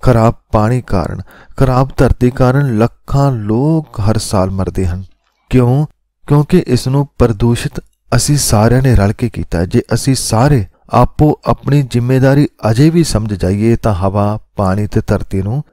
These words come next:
ਬਚਾਇਆ ਜਾ ਸਕਦਾ ਹੈ। ਪਰ ਇਹ ਤਦ ਹੀ ਬਚਣਗੇ ਜੇ ਇਹਨਾਂ ਨੂੰ ਸਮਝਿਆ ਜਾਏ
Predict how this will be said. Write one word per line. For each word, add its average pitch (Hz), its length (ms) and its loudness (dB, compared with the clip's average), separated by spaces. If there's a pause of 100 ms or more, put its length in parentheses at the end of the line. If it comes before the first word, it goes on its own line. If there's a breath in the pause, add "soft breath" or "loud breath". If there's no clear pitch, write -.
(300)
ਬਚਾਇਆ 113 480 0
ਜਾ 123 180 2
ਸਕਦਾ 113 380 -2
ਹੈ। 123 220 0 (380)
ਪਰ 131 220 2
ਇਹ 135 200 2 (160)
ਤਦ 117 240 0
ਹੀ 135 180 4
ਬਚਣਗੇ 113 560 0
ਜੇ - 260 -4
ਇਹਨਾਂ 101 240 -2
ਨੂੰ 123 160 -4
ਸਮਝਿਆ 123 520 -2
ਜਾਏ 76 220 -6